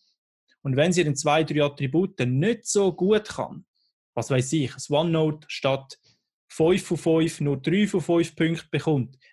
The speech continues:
weil sie hat das und das Projekt noch nicht gemacht, was weiß ich, oder? Wir kennen, äh, ein, ein OneNote-Profi. Ähm, dann sehe ich das als weniger tragisch, als wenn sie oder derjenige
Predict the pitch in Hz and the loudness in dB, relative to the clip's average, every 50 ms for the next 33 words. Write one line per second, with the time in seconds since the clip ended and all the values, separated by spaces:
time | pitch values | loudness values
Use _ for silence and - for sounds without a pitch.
0 | _ - 135 135 139 135 - 147 131 135 135 135 - - 143 143 139 147 131 135 | _ -4 -2 -2 0 0 0 0 0 0 0 -2 -2 0 0 0 0 -2 -4 -2
1 | 143 143 135 - - 151 147 151 147 - - 147 139 139 135 131 - 135 113 107 | -2 -4 -4 -4 -2 0 0 0 -2 -4 -4 -4 -2 -2 -4 -4 -4 -4 -4 -6
2 | - - - 127 127 120 123 110 98 - - - - - - 139 147 151 151 _ | -6 -8 -6 -4 -4 -4 -4 -8 -10 -10 -14 -16 -14 -10 -6 -6 -6 -6 -8 _
3 | _ - - - - - _ - 135 131 - - 135 131 131 131 127 127 127 127 | _ -20 -20 -20 -20 -20 _ -10 -8 -6 -4 -2 -2 0 0 2 2 2 2 2
4 | 127 131 135 - - 135 127 123 123 123 127 - - - 58 - 131 131 139 - | 0 0 -2 -2 -4 -4 -2 -2 -2 -4 -6 -8 -8 -8 -8 -8 -8 -8 -10 -12
5 | _ _ _ - _ _ _ _ _ _ _ _ - 127 123 127 135 139 135 131 | _ _ _ -20 _ _ _ _ _ _ _ _ -6 -2 0 2 2 2 4 4
6 | 127 127 131 131 131 - - 147 139 135 127 127 - 117 101 - _ _ - - | 4 2 2 0 -2 -6 -4 -2 0 0 0 0 -2 -6 -8 -8 _ _ -20 -20
7 | - _ _ - 131 131 131 135 135 135 135 135 - - _ _ _ _ _ _ | -20 _ _ -4 0 0 2 2 2 0 -2 -4 -8 -14 _ _ _ _ _ _
8 | _ _ _ _ _ _ _ _ _ _ _ _ - 156 156 151 151 - - - | _ _ _ _ _ _ _ _ _ _ _ _ -2 0 0 0 -2 -2 0 0
9 | 147 147 147 - 185 190 214 233 226 - - 160 139 123 135 127 131 135 143 147 | 2 0 0 0 0 2 2 2 2 2 0 0 0 2 0 0 0 0 0 0
10 | 175 170 156 135 - 135 123 123 135 147 160 170 160 - 143 147 127 127 127 135 | 0 0 0 0 0 0 0 0 0 -2 -2 -4 -4 -2 -2 -2 -2 -2 0 0
11 | 131 131 131 127 131 - - 147 139 147 147 151 151 - - 131 120 139 123 - | 0 2 0 0 -2 -4 -4 -4 -2 -2 -2 -4 -6 -6 -8 -6 -4 -4 -4 0
12 | 143 123 123 131 143 160 151 - - 135 135 135 135 139 139 139 127 - | 0 2 2 2 2 0 -2 -4 -2 -2 0 0 2 0 0 -2 -4 -8